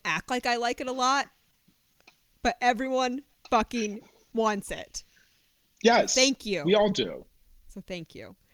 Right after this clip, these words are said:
Speaker 1: Because
Speaker 2: Give the
Speaker 1: as
Speaker 2: people
Speaker 1: I'm
Speaker 2: what they want.
Speaker 1: talking and I'm listening back and I'm giggling to myself, I'm like, "Is anyone else giggling? Am, <laughs> am I just a narcissist who wants to hear herself talk for fifty minutes?"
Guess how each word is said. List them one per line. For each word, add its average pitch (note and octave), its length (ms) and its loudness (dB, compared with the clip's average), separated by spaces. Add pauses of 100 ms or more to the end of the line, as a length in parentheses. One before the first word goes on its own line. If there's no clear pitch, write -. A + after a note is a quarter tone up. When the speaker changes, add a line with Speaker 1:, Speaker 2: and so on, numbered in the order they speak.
(460)
Speaker 1:
Because G#3 300 -10
Speaker 2:
Give D3 100 -6
the F#3+ 60 -2
Speaker 1:
as A3 100 -2
Speaker 2:
people C4+ 140 0
Speaker 1:
I'm C#4 80 0
Speaker 2:
what C#4+ 100 -2
they C4+ 80 -2
want. F#3+ 160 -2
Speaker 1:
talking G3+ 300 -6
and A3 220 -10
I'm D#4 340 -6
listening A#3+ 380 -8
back F#3+ 340 -6
and A3+ 120 -10 (140)
I'm C4+ 240 -2 (160)
giggling G3 440 -2
to - 120 -4
myself, G#3 540 -6
I'm G#3+ 80 -8
like, G3+ 200 -8
"Is G3+ 180 -10
anyone F3+ 420 -8
else D#3 380 -10
giggling? E4+ 580 -4 (220)
Am, A#3 200 -2 (440)
<laughs> - 460 -18
am C#4 120 0
I G4+ 80 6
just F#4+ 240 4
a G#4 80 6
narcissist B3 720 2
who F#4 80 8
wants A#3 240 2
to C4+ 100 4
hear A#3+ 200 8
herself A#3+ 380 0
talk F#3+ 420 10
for F4 100 -4
fifty F#4+ 340 0
minutes?" G4+ 600 -2